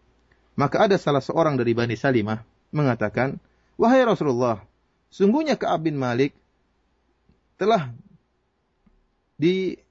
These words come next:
dihambat oleh dua selendangnya yang indah dan sibuk melihat selendang-selendangnya itu."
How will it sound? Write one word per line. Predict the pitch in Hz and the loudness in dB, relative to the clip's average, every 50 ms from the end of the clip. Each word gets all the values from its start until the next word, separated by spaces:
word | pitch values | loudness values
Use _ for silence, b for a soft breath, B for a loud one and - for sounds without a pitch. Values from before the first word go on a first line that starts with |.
| _ _ _ _ _ _ _ _ _ | _ _ _ _ _ _ _ _ _
dihambat | - 147 160 147 151 190 233 240 220 220 220 - - | -2 0 2 2 4 2 2 2 2 2 0 0 -2
oleh | - 180 185 214 220 196 - - _ _ _ _ _ _ _ _ | -2 0 0 2 0 0 -4 -8 _ _ _ _ _ _ _ _
dua | - 131 165 202 220 226 226 - | -4 -2 -2 0 2 0 0 0
selendangnya | - 196 175 170 165 160 185 202 202 190 170 151 139 | -2 -2 -2 0 2 2 2 2 2 0 -2 -2 -4
yang | 127 | -4
indah | - 139 143 139 127 123 110 87 - _ _ _ _ _ _ _ _ _ _ _ _ | -2 -2 0 2 2 0 0 -4 -8 _ _ _ _ _ _ _ _ _ _ _ _
dan | - 147 147 | -6 -6 -6
sibuk | 131 - 214 220 196 202 - | -4 -2 -2 -2 -2 -2 0
melihat | 165 156 165 185 175 175 165 - | 0 2 4 4 4 2 2 0
selendang-selendangnya | 147 135 131 123 127 120 117 - 123 123 117 117 117 113 110 107 104 | -2 -2 0 0 0 -2 -2 -4 -4 -2 -2 -2 -2 -2 -2 -2 -2
itu." | 101 - - 76 67 | -2 -4 -4 -8 -8